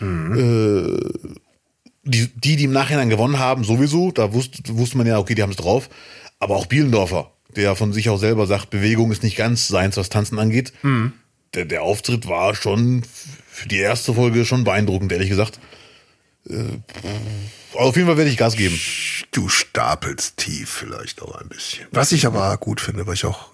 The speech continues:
Speaker 1: so machen würde. Lieber ein bisschen tief stapeln und dann später drauflegen. Abdel, ganz ehrlich.
Speaker 2: Ja, bitte.
Speaker 1: Seitdem Marokko diesen Durchmarsch bei der W M gemacht hat, gibt's bei dir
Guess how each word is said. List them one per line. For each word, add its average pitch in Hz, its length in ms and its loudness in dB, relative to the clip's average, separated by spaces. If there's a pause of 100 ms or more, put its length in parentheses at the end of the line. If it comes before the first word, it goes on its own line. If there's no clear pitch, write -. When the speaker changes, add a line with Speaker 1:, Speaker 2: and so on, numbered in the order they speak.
Speaker 1:
so - 160 0
machen - 280 0
würde. 85 140 -2 (960)
Lieber 135 180 4
ein 123 60 2
bisschen 95 360 0
tief 98 260 0
stapeln 85 500 0
und 80 140 0
dann 80 320 -2 (220)
später 90 400 -2
drauflegen. 82 400 -4 (360)
Abdel, 95 380 0 (1120)
ganz 110 220 0
ehrlich. 107 440 2 (380)
Speaker 2:
Ja, 101 100 6
bitte. 87 220 -2 (160)
Speaker 1:
Seitdem 87 460 0
Marokko 92 600 0 (260)
diesen 90 240 2
Durchmarsch 90 520 2
bei 87 120 -2
der 85 140 2
W - 60 -4
M 101 220 0
gemacht 82 320 -2
hat, 160 160 -4
gibt's - 180 -6
bei - 140 -4
dir 95 280 0